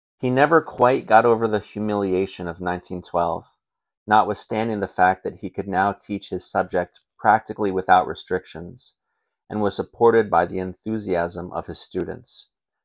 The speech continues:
to whom he was able to transmit his passion for the New Testament and a correct interpretation of it. From time to time in his lessons,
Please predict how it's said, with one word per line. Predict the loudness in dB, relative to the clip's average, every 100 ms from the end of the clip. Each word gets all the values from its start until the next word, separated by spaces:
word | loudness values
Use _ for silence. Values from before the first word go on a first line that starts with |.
| _
to | -10
whom | -8 -4 -4 -4
he | -4
was | -4 -4 -6
able | -6 -4
to | -6 -8
transmit | -8 -6 -6 -6 -8 -8
his | -10 -12
passion | -2 0 0 -6 -14
for | -12
the | -8
New | -8
Testament | -4 -4 -6 -8 -12 -14 -16 _ _ _ _ -10
and | -4 -2
a | -4
correct | 0 0 0 -2
interpretation | -8 -6 -6 -6 -8 -8 -8
of | -4 -2
it. | -4 -8 _ _ _ _ _ _ _ _ -6
From | -4
time | 0 0 0
to | -4
time | -2 0 2 0
in | -6 -6
his | -2
lessons, | 0 0 -2 -10 -10 -16